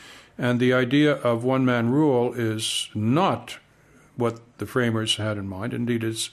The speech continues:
exactly the opposite of what they had in mind. So you have to, as I say, ignore constitutional fetters entirely.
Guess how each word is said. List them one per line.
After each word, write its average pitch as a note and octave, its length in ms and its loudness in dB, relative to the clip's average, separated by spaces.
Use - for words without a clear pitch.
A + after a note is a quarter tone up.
exactly A#2+ 460 0
the G#2 140 -4
opposite C3 380 -2
of A2 100 -8
what G#2+ 140 -6
they G#2 100 -10
had G2+ 200 -10
in G2+ 100 -14
mind. G2 320 -12
So C3 600 2
you C#3 160 4
have D3 280 2
to, C3+ 220 2
as B2+ 180 2
I A#2+ 120 4
say, A2+ 520 2
ignore B2+ 760 2
constitutional A#2+ 800 -2
fetters G#2+ 400 -4
entirely. A2 520 -2